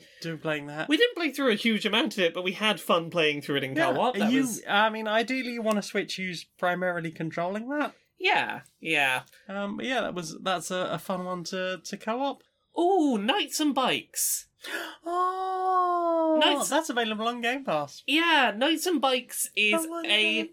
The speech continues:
Speaker 1: my bike.
Speaker 2: it's, it's a really lovely co-op game about two young friends on a little, like, uh, island off the British coast, um,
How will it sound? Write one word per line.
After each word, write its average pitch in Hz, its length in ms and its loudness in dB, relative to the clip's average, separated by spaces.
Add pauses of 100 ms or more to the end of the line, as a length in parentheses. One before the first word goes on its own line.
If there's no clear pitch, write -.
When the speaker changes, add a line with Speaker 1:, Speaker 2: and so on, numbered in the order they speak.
Speaker 1:
my 330 140 -8 (200)
bike. 320 220 -2 (220)
Speaker 2:
it's, - 200 -6
it's 269 140 0
a 277 80 2
really 294 400 0
lovely 233 380 0
co-op 180 380 0
game 165 240 2
about 151 360 -2
two 202 440 -2
young 175 460 -2
friends 156 480 -2
on 156 180 -4
a 151 80 2
little, 156 640 -2
like, 143 400 0
uh, 135 220 2
island 147 380 0
off 147 120 -4
the 160 80 -4
British 143 420 -4
coast, 127 720 -4
um, 135 420 -2